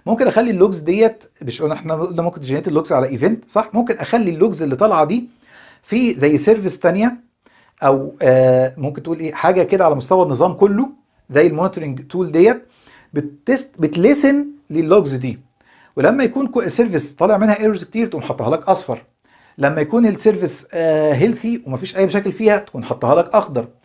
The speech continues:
لما السيرفيس ما تكونش بتبعت لها حاجه خالص لمده معينه تكون حاطها لك احمر. ايه ده،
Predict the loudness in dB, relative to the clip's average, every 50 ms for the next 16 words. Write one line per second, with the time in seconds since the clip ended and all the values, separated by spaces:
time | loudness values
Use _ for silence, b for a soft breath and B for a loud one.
0 | B B B B B B 0 2 2 2 2 2 2 2 0 -2 -4 -4 -2 0
1 | 0 0 0 -2 -4 -2 2 4 4 4 4 4 2 4 4 0 0 -2 -2 0
2 | 2 2 4 4 2 -2 -6 -10 -10 -6 -4 -2 -2 -2 -2 -2 -2 -2 -2 0
3 | 0 0 0 0 2 2 4 2 2 0 -4 -10 _ _ _ _ _ _ _ -14
4 | -14 -12 -12 -12 -14 -8 -4 0 0 2 2 2 0 0 -2 -2 -2 -2 -6 -8
5 | -10 -10 -12 _ _ _ _ _ _ b b b b b b b -4 -2 0 0
6 | -2 -2